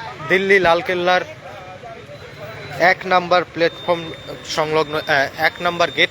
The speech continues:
সংলগ্ন এলাকায়, দিল্লি লালকেল্লার এক নাম্বার গেট সংলগ্ন এলাকায় বিস্ফোরণ এবং সেই ঘটনা ঘিরে কিন্তু গোটা দেশ জুড়ে ইতিমধ্যে হাই অ্যালার্ট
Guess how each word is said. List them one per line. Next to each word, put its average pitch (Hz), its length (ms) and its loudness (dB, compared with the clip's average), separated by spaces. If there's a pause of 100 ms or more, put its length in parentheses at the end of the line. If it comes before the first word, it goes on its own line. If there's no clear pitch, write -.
সংলগ্ন 151 380 0
এলাকায়, 139 400 2
দিল্লি 139 260 -2
লালকেল্লার 139 520 0
এক 135 180 2
নাম্বার 156 300 0
গেট 151 180 -2
সংলগ্ন 147 460 -2
এলাকায় 139 400 0
বিস্ফোরণ 151 520 0
এবং 143 200 0 (400)
সেই 208 240 4
ঘটনা 185 380 2
ঘিরে 170 220 2
কিন্তু 170 340 -2
গোটা 139 280 4 (120)
দেশ 170 420 2
জুড়ে 160 280 0
ইতিমধ্যে 170 460 0
হাই 139 220 2
অ্যালার্ট 160 360 4